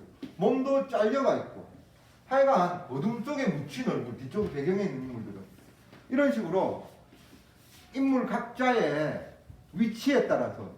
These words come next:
중요도에 따라서, 진출과 후퇴에 따라서 인물의 선명도를 달리해서 그려버렸습니다. 그리고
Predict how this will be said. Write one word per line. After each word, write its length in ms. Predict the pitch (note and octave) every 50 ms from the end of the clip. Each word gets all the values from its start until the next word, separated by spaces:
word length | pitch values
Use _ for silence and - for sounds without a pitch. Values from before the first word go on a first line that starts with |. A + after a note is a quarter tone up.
| -
중요도에 520 | - - C#3+ D3+ F#3 G3+ B3+ C4+ C4 A3 -
따라서, 440 | C3+ B2 G#2 G2 F#2+ - G2 - - - - _ _ _ _ _ _ _ _ _ _
진출과 520 | - - E3 E3 - - B3 B3+ B3+ C4+ -
후퇴에 420 | - F3 E3+ - A#3 B3 B3+ B3+
따라서 560 | - F#3+ C#3 B2+ - - - C3 - - - - - - - - - - - _ - - - - - - - - - - _ - - - _ _ _ _ -
인물의 520 | A#3+ A#3 A#3 A3+ G#3 G3 G3+ G3+ G3 -
선명도를 760 | - F#3+ F#3 F#3 G3 A3 A3 A3+ A3+ B3+ B3 A#3 A3 - -
달리해서 720 | - B3+ C4 C4+ B3+ B3 A3+ G#3+ G3 - - G#3 G3+ - -
그려버렸습니다. 580 | - F3 E3+ - - - - - - - - - - - - - - - _ _ _ - - _ _ _ _ _ _ - _ _ _ _ _ _
그리고 680 | - A#3+ B3 A3 A#3 A#3+ A3 G#3 - - - - - -